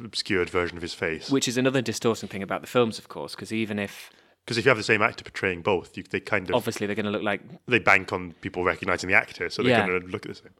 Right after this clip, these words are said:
Speaker 2: They look like Bart Simpson and the Bart Simpson in the Attic.
Speaker 1: <laughs> Yeah,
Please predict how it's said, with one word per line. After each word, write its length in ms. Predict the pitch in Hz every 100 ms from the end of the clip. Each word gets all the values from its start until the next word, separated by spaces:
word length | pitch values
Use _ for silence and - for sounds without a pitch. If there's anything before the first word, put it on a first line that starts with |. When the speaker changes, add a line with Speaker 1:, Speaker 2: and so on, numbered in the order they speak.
| _
Speaker 2:
They 60 | 110
look 100 | 110
like 200 | 110 95
Bart 180 | 113 92
Simpson 500 | 110 107 - 98 95
and 220 | 101 95 95
the 40 |
Bart 220 | 98 95
Simpson 320 | - 101 -
in 100 | 98
the 60 | 98
Attic. 380 | 104 - 76 -
Speaker 1:
<laughs> 60 | -
Yeah, 160 | 87